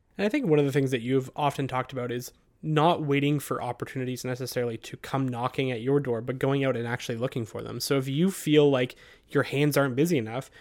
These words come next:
go and find ways to use them. Try and find ways to keep yourself busy. Find ways to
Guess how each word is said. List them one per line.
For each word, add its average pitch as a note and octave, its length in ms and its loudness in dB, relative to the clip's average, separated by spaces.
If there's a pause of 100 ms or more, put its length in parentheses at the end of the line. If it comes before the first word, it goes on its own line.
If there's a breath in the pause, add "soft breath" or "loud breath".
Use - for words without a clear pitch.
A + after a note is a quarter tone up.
(280 loud breath)
go D3 240 6
and C#3+ 160 4
find C#3+ 480 2
ways C3+ 360 2
to D3+ 120 -2
use F3 280 -2
them. - 360 -10
Try C#3+ 240 0
and D3 120 2
find C3+ 280 -2
ways C#3 180 2
to - 80 -8
keep F3 240 -6
yourself - 360 -4
busy. A2 240 -8
Find C3+ 340 0
ways C3 420 2
to C3 280 -2